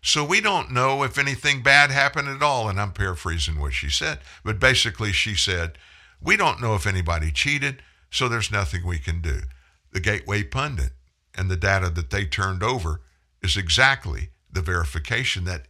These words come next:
anybody needs to verify the validity of their elections. That investigation is ongoing, by the way.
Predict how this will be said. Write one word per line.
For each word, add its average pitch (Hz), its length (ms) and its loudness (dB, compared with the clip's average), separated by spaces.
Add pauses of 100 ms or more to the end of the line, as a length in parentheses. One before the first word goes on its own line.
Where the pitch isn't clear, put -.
anybody 80 600 -2
needs 82 720 -2 (580)
to 110 80 -4
verify 92 720 2
the 110 140 -4
validity 98 580 -4
of 113 140 -6
their 110 180 0
elections. - 640 -6 (2250)
That 139 160 6
investigation 120 720 2
is 95 140 -2
ongoing, 95 500 -2
by 71 180 0
the 58 100 0
way. 53 160 -10